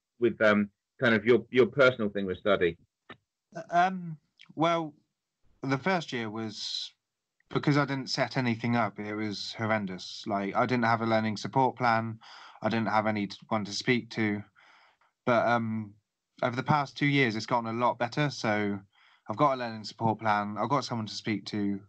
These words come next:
Speaker 2: I've, I'm being sent reminders to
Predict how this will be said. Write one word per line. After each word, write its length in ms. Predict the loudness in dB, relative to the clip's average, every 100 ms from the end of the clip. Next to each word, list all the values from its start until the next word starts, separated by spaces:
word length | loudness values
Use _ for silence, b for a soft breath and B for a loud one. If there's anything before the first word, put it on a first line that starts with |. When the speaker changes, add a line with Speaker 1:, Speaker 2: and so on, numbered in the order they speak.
| 0
Speaker 2:
I've, 220 | 0 0 -8 _ B B
I'm 100 | 0
being 200 | 2 2
sent 300 | 0 -2 -2
reminders 1040 | 0 2 2 0 -4 -6 -8 -10 -12 -14 -18 _ _ -6
to 460 | 0 2 2 -2